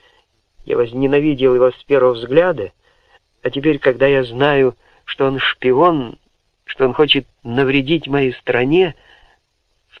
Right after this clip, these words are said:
таком случае помогите своей стране, сделав то, о чем я вас прошу", сказал лорд Харткорт. "Может быть, вам удастся узнать что-нибудь полезное для нас.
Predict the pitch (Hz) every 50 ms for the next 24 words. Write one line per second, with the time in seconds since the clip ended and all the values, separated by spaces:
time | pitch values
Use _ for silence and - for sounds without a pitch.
0 | _ - 95 98 - - 107 123 127 131 - - 135 143 143 135 - - - 139
1 | - - 123 110 113 110 104 101 113 110 - 131 123 - - 147 151 139 120 101
2 | 95 - - _ - 98 92 87 85 73 69 - - _ _ _ _ _ _ _
3 | _ _ _ _ _ _ _ _ _ 104 95 92 92 120 120 117 113 110 92 _
4 | _ - 113 113 117 117 - - - 127 123 123 127 127 131 135 131 - _ -
5 | 151 165 165 - - 196 175 - _ _ _ _ _ _ _ - - 113 107 107
6 | 113 110 101 101 113 107 104 - - - - 117 107 - _ - - 98 98 85
7 | - _ _ _ _ _ _ _ _ _ _ _ _ _ _ _ _ _ _ _
8 | - - 170 160 147 139 135 147 147 147 147 147 147 139 131 - 131 143 - -
9 | - 143 127 107 98 98 110 131 131 - - - - 127 123 123 117 117 107 -
10 | - 117 113 101 98 104 123 131 147 160 170 170 151 147 139 110 85 78 76